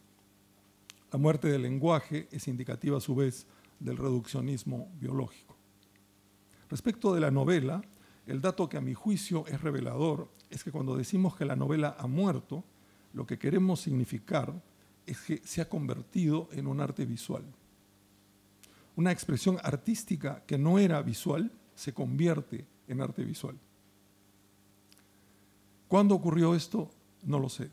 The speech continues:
Debe haber ocurrido a comienzos del siglo veinte. Es cierto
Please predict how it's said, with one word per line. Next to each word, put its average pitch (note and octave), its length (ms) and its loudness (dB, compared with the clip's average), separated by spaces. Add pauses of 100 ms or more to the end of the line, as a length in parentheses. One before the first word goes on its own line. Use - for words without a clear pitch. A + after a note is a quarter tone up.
Debe C#3+ 220 4
haber D3 140 4
ocurrido C3+ 640 2
a - 60 -12
comienzos B2+ 760 -4
del A#2 140 -8
siglo A#2+ 260 -4
veinte. G#2+ 300 -6 (1120)
Es D3 100 -2
cierto G3 560 4